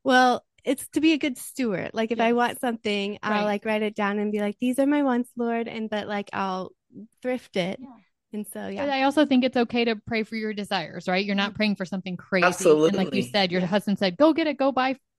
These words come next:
Speaker 2: those for sixty dollars." And you're like, "Nope." So I think that's so beautiful.
Speaker 1: Okay,
Speaker 3: No,
Speaker 1: well
Speaker 3: and, and God does do it all.
Speaker 1: Mm-hmm.
Speaker 3: It's just like, it's, again, developing that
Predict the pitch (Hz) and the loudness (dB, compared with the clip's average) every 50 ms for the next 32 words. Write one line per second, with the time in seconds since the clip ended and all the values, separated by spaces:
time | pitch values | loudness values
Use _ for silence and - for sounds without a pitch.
0 | _ _ - 226 220 247 240 233 - - 254 233 - 269 247 - 247 233 247 240 | _ _ -8 -2 -2 0 -2 -2 0 0 0 0 0 -6 -6 -4 -2 2 2 4
1 | 233 233 214 226 226 226 220 220 214 - 220 208 233 311 359 - - - _ _ | 4 4 2 2 2 2 2 0 -2 -4 -4 -2 -2 -2 -4 -6 -10 -20 _ _
2 | _ _ _ _ _ _ _ - 196 175 180 190 - 220 202 - 170 165 - - | _ _ _ _ _ _ _ -4 -4 -4 -4 -4 -4 -4 -4 -4 -6 -8 -6 -8
3 | 165 160 - - - - - - - - _ _ _ _ _ _ - _ _ _ | -10 -10 -10 -12 -14 -14 -16 -16 -16 -18 _ _ _ _ _ _ -20 _ _ _
4 | _ _ - 220 190 220 240 254 220 185 214 208 202 - - - 214 208 208 - | _ _ -4 0 4 6 8 8 8 8 8 8 6 6 6 4 4 4 2 -6
5 | _ _ _ _ _ _ _ _ - - 214 226 233 - - - 185 226 247 254 | _ _ _ _ _ _ _ _ -8 -6 -6 -6 -6 -6 -8 -6 -4 -2 0 0
6 | 226 - - - 214 202 196 170 - - 147 143 131 120 - - _ _ _ _ | 0 -2 0 2 4 4 4 4 2 2 0 0 0 -2 -6 -12 _ _ _ _
7 | _ - 220 214 214 226 208 185 208 - - - - 247 247 247 - - _ - | _ -20 -18 -14 -8 -2 -2 -2 -2 -2 -4 0 2 2 2 0 -4 -14 _ 0
8 | - 170 160 156 - 170 175 175 - - - 156 156 202 233 233 170 131 131 127 | 4 4 4 4 2 -6 -10 -10 -8 -2 -2 -2 2 2 2 2 2 0 -4 -8
9 | - - - _ _ _ _ _ _ _ - - 131 - 185 165 175 185 175 180 | -14 -20 -20 _ _ _ _ _ _ _ -20 -14 -6 -6 -4 0 4 6 6 8
10 | 190 202 196 233 214 208 180 135 - - | 6 6 4 2 0 0 -2 -4 -6 -8